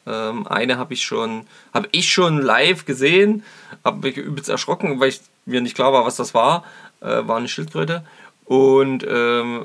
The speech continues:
ähm, ja, äh,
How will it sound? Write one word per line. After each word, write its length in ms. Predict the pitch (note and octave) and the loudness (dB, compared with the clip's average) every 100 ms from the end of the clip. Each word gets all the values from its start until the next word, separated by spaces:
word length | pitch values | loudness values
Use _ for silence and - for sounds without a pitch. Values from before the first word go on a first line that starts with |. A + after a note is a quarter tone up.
| - | -6
ähm, 640 | A2+ A2+ A2 A2 A2 A2 _ _ _ _ _ | -4 -4 -4 -8 -10 -16 _ _ _ _ _
ja, 360 | - A2 - A2 - - | -6 -2 -2 -4 -10 -14
äh, 340 | A#2 G#2+ G#2 | -8 -6 -6